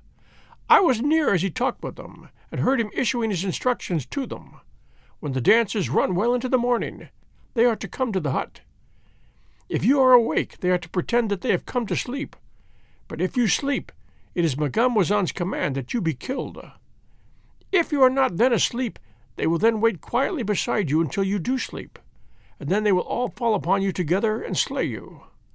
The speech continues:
Macumazahn is determined to win the reward that the white man has offered." "I had forgotten the reward," said Tarzan, half to himself,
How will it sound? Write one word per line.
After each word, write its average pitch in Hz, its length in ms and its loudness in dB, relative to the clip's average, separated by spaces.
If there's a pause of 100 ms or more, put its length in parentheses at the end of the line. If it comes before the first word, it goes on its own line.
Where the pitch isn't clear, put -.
(580)
Macumazahn 214 640 2
is 170 80 2
determined 175 460 0
to 147 80 0
win 208 240 0
the 165 80 0
reward 151 420 2
that - 120 -12
the 156 60 -6
white 180 260 -4
man 143 160 0
has 127 120 -2
offered." - 440 -6 (1400)
"I 151 120 4
had 180 140 4
forgotten 190 380 2
the 143 80 4
reward," 135 600 0 (380)
said - 280 0
Tarzan, 135 540 0 (260)
half 170 240 0
to 180 100 2
himself, 143 500 -2